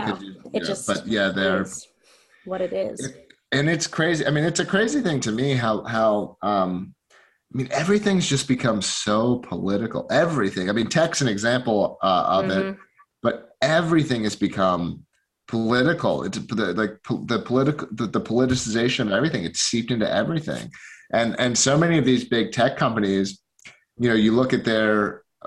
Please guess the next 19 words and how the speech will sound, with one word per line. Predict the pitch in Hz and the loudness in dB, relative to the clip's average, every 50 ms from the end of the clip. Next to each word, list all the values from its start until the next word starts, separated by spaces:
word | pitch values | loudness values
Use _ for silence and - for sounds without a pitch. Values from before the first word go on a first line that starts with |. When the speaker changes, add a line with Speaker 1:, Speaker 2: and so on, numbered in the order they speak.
| - - _ | -20 -14 _
Speaker 1:
uh, | - 57 - - - | -10 -8 -8 -6 -2
you | 104 117 107 | 0 0 2
know, | 139 - - - | 2 2 0 0
how | - - 123 117 117 107 | 0 2 4 4 4 4
the | 104 104 | 2 2
people | - 127 123 - 117 107 | 2 2 2 2 2 2
that | 107 104 | 2 4
work | 110 113 110 - | 2 2 2 0
at | 95 | -2
the | 107 | -2
companies | 101 - 113 107 104 107 120 110 101 98 98 | -2 0 0 0 0 0 0 0 0 -2 -2
donate, | - 104 101 117 143 156 143 113 | -2 0 2 2 2 2 2 0
and | 90 | 0
they | 104 104 | 0 0
might | 101 98 101 107 120 | 2 2 2 4 2
as | 127 123 | 2 2
well | 120 107 | 2 2
be | - 101 101 | 2 2 2
a | 95 | 2